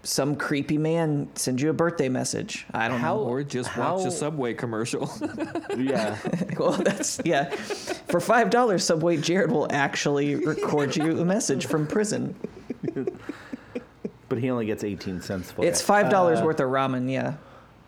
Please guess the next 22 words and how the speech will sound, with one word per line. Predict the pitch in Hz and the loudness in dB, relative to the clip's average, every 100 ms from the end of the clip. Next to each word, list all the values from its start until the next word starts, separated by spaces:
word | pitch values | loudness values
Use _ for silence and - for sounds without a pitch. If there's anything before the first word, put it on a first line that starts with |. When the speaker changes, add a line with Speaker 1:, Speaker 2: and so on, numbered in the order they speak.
| - | -8
Speaker 3:
Remember | 143 208 | -4 -2
that | 214 165 | 0 0
time | 170 180 175 | 0 0 0
Speaker 2:
<laughs> | |
Speaker 3:
we | 156 | 0
saw | 156 156 | -2 -2
him | 160 151 | 0 -2
at | 139 147 | -2 -4
that | 135 120 | -4 -4
Mexican | 135 139 143 147 | -6 -4 -4 -2
restaurant | 143 147 - 147 117 | -2 -2 -2 -4 -4
in | |
Broad | 110 120 123 | -4 -2 -2
Ripple | 127 127 127 | -2 -2 -2
and | 110 | -2
I | |
yelled | 104 113 123 123 | -2 -2 0 -2
at | 120 120 | -2 -2
him, | 123 120 | -4 -4
"That's | 123 127 - | -6 -6 -6
not | 135 127 | -4 -6
Subway"? | - 127 123 123 131 135 | -4 -4 -2 -2 -2 -2